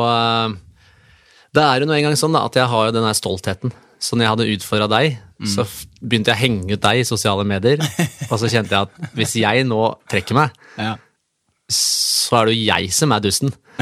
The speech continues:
Speaker 1: Så da var det bare å få det gjort. Så, ehm, da tok jeg kontakt med en som heter Stine Rasmus,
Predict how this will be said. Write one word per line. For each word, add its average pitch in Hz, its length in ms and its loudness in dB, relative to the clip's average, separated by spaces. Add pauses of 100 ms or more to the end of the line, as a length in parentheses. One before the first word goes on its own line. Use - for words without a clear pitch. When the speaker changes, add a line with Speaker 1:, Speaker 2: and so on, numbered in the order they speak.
(560)
Speaker 1:
Så 156 160 2
da 151 140 4 (140)
var 160 120 2
det 165 80 2
bare 139 240 2
å 139 320 2
få 131 160 0
det 139 80 4
gjort. 208 260 0 (180)
Så, - 180 2 (100)
ehm, 147 380 0 (300)
da 143 760 2
tok - 240 -4
jeg - 120 2
kontakt 120 400 -4
med 120 180 2
en 107 60 -2
som 123 100 -2
heter 113 140 -6
Stine 107 440 0
Rasmus, 143 400 0